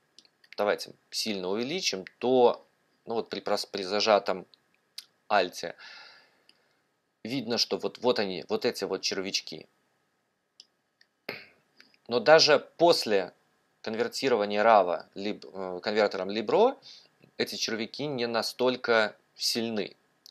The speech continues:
Ну, все-таки давайте вернем значение по умолчанию, плюс двадцать пять. Все, файл проявлен.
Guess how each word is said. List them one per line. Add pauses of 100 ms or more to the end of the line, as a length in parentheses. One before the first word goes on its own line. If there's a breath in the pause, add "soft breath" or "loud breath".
Ну, (100)
все-таки
давайте
вернем (1500)
значение
по
умолчанию,
плюс
двадцать
пять. (1400 loud breath)
Все, (600)
файл
проявлен.